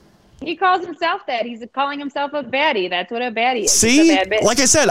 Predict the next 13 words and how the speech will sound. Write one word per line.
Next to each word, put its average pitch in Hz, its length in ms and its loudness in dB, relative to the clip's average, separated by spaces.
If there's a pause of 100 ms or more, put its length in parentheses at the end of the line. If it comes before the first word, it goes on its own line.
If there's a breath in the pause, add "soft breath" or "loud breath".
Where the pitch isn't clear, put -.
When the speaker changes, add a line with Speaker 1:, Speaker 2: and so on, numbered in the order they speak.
Speaker 2:
I 170 160 2
don't 175 440 2
get 311 220 2
it, 311 260 2
but 123 400 4
I 233 40 6
like 330 360 4
it. 277 180 2 (1040)
Speaker 1:
And 254 640 0 (140)
the 226 220 -8
way 262 240 -4
you 285 180 -8
said 240 440 -4